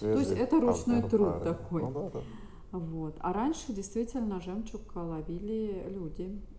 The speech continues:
Speaker 1: И даже на Руси ловили люди, а, в реках, а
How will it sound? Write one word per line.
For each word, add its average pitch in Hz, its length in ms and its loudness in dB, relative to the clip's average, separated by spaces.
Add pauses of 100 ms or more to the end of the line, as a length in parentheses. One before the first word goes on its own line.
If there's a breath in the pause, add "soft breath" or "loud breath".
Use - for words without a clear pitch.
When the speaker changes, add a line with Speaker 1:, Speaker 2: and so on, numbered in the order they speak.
(140)
Speaker 1:
И 202 200 0
даже 165 320 -4
на 156 140 -6
Руси 170 320 -8
ловили 262 360 -2
люди, 220 360 -4 (1040 loud breath)
а, 160 340 -4
в 156 240 -8
реках, 165 480 -6 (100)
а 170 480 -4